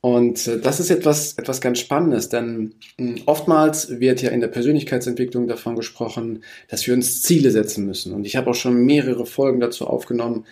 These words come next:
wie wichtig das ist, klar zu wissen, was du willst, was dein Ziel ist und was du tun kannst. Und ich erlebe immer wieder Menschen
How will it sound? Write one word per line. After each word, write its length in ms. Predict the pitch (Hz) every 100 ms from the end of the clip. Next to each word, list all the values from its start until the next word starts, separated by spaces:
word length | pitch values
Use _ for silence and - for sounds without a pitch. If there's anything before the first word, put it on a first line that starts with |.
| - _
wie 300 | - 123 120
wichtig 400 | 139 160 - 135 -
das 160 | -
ist, 240 | 160 147 -
klar 460 | - 123 131 123
zu 200 | - 120
wissen, 520 | 139 139 - 123 120 - - -
was 280 | 135 127 -
du 140 | 135
willst, 480 | 139 143 143 135 -
was 160 | 135 135
dein 200 | 135 127
Ziel 340 | - 165 156
ist 180 | 139 131
und 120 | 123
was 120 | 131
du 100 | -
tun 300 | 127 175 160
kannst. 460 | 139 135 131 127 - - - -
Und 120 | - 143
ich 60 |
erlebe 240 | 147 180 180
immer 180 | 190
wieder 160 | 156 147
Menschen 540 | 123 160 - 160 -